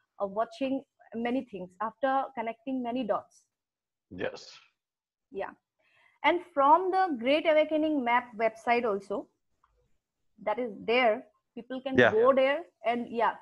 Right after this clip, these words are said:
Speaker 1: quickly they can watch what is the main gist.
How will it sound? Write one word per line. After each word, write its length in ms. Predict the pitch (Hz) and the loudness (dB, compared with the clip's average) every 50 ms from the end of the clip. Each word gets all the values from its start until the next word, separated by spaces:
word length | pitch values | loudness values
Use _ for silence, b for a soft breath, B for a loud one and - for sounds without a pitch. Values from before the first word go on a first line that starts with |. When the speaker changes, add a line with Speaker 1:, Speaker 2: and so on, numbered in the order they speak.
| _ _ - | _ _ -6
Speaker 1:
quickly 440 | 262 269 262 - 277 269 277 285 277 | -6 -6 -6 -4 -4 -2 -2 -2 -2
they 160 | 233 254 254 | -4 -4 -4
can 240 | 254 269 269 269 - - | -4 -4 -6 -6 -8 -10
watch 460 | - 196 226 240 214 - - - - _ _ - | -6 -2 0 0 0 0 -4 -14 -20 _ _ -6
what 140 | 214 247 269 | -4 -4 -4
is 80 | 277 254 | -2 -2
the 80 | 294 | -2
main 320 | 269 262 269 277 269 262 220 | -2 0 0 0 0 0 -2
gist. 460 | 220 262 254 - - - _ _ | -2 -4 -4 -6 -8 -18 _ _